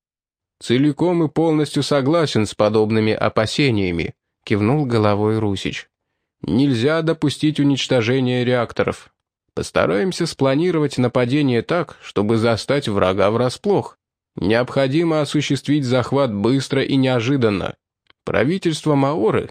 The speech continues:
окажется уже перед свершившимся фактом.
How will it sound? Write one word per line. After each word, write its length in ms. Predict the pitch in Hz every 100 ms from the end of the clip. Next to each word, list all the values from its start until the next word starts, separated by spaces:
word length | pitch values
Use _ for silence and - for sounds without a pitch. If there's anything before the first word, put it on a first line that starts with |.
| -
окажется 640 | - - - 196 190 -
уже 380 | 151 170 135 190
перед 300 | 185 151 139
свершившимся 800 | - 139 120 160 151 139 120 117
фактом. 540 | - 131 127 - 92